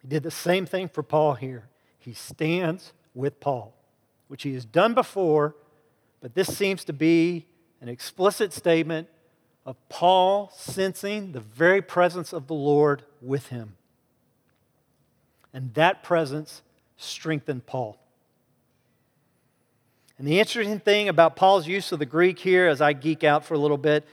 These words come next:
is the word here is not the common word for strength, sterizo.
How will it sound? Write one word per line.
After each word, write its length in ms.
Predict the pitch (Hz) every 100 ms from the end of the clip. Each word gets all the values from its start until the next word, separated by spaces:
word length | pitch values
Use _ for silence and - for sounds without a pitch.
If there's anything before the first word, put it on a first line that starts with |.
| _ _ _ -
is 180 | 175 147
the 80 |
word 340 | 156 196 240 233
here 380 | 185 190 180 165
is 180 | 160
not 400 | 165 170 190 208
the 80 | -
common 420 | - 180 185 185 175
word 220 | 180 170
for 140 | 165
strength, 540 | - - 196 190 139 -
sterizo. 880 | - 185 170 196 - 165 147 120